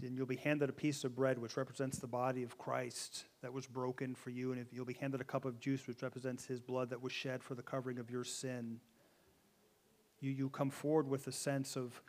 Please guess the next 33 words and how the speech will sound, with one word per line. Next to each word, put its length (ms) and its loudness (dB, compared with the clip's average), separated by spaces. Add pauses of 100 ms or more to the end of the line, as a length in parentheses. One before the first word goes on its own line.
(440)
of 140 -10
confidence 640 4
and 100 -2
boldness, 300 0
because 240 -4
that 160 0
means 400 -2 (520)
God 260 6
is 320 4
alive 480 4
and 160 -2
well, 420 4
and 140 -6
he's 200 -8
active 360 -2
in 100 -2
your 140 -4
heart, 200 0
and 80 -8
he's 200 -4
pushing 500 -4
you 380 -4
to 160 -8
holiness. 480 -4
He's 120 -10
pushing 400 -4
you 180 -4
to, 420 -6
to 140 -14
purity. 580 -12 (1800)
And 100 -4
as 160 0
we 300 -2